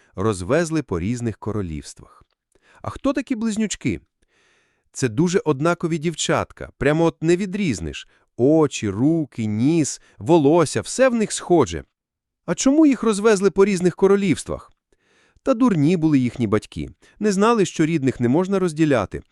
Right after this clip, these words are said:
просто посварилися і поділили, ну як іграшки ділять, так і їх. Ну так же не можна? Звісно, не можна. Ганнуся дуже любила цю історію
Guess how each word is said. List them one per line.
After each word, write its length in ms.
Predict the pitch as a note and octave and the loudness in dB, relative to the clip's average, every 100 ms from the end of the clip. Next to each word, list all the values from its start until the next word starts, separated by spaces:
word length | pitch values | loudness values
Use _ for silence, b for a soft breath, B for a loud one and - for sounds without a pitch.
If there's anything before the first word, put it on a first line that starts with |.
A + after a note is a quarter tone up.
| b b - | b b -4
просто 300 | C4+ - A3 | -2 0 -2
посварилися 800 | G3+ F3 D#3+ A#3 A#3+ F#3+ D3 - _ - | -2 2 2 2 -2 -2 -4 -4 _ -10
і 80 | A3+ | -6
поділили, 640 | A#3 A3 A3 C3 A2 F2+ _ _ - | -4 -2 2 2 2 -2 _ _ -6
ну 180 | G#3+ | 0
як 200 | A3+ D#3+ - | 2 2 -2
іграшки 500 | - D#3 A#2+ G2 - | -2 0 0 -2 -6
ділять, 440 | C#3+ A#3+ G#3 G#2 _ _ _ | -2 0 0 -2 _ _ _
так 320 | - A#3 - E3+ | -4 -4 -4 -6
і 120 | B2+ | -4
їх. 380 | E2+ C#2 - _ _ _ _ _ | -4 -8 -12 _ _ _ _ _
Ну 160 | G3+ A3 | -4 -2
так 240 | G#3+ A3+ | 0 0
же 120 | G3 A3+ | 2 2
не 120 | A3+ | 2
можна? 540 | B3 D#4 A#3+ C#3+ C#2 - _ _ _ - | 4 2 2 0 -2 -8 _ _ _ -18
Звісно, 500 | D#2 D2 A#2+ - G3+ | -12 -6 -4 0 2
не 100 | A3+ | 4
можна. 460 | G#3 C3+ E2 C#2 - _ _ _ _ _ _ _ _ _ - | 4 4 0 -10 -12 _ _ _ _ _ _ _ _ _ -10
Ганнуся 480 | F2+ F#2 F2+ - | -4 -2 -2 -2
дуже 340 | F2 C3 G3+ F3 | -4 -4 -2 0
любила 340 | D#3+ D3+ D3 | 0 0 0
цю 140 | C3+ C#3 | 0 -2
історію 540 | B2+ - B2 A2 G2 | -2 0 0 0 -2